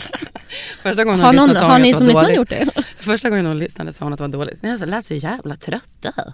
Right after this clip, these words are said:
Speaker 1: <laughs> Man hörde att ni bara låg i en säng och svamlade.
Speaker 2: Jaha,
Speaker 1: Ja,
Speaker 2: hon lyssnade på
Speaker 1: ah.
Speaker 2: de gamla avsnitten.
Speaker 1: Ja,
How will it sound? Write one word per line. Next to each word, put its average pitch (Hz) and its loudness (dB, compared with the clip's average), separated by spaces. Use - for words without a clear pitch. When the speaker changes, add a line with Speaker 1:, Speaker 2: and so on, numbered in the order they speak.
Speaker 1:
<laughs> - 0
Man 185 0
hörde 190 0
att - -8
ni 156 -2
bara 156 -4
låg 170 -4
i - -2
en 233 -2
säng 208 -4
och 131 -10
svamlade. 196 -4
Speaker 2:
Jaha, 220 -2
Speaker 1:
Ja, 240 2
Speaker 2:
hon 196 0
lyssnade 196 -4
på 190 -2
Speaker 1:
ah. 180 0
Speaker 2:
de 180 -6
gamla 190 -2
avsnitten. - -6
Speaker 1:
Ja, 165 0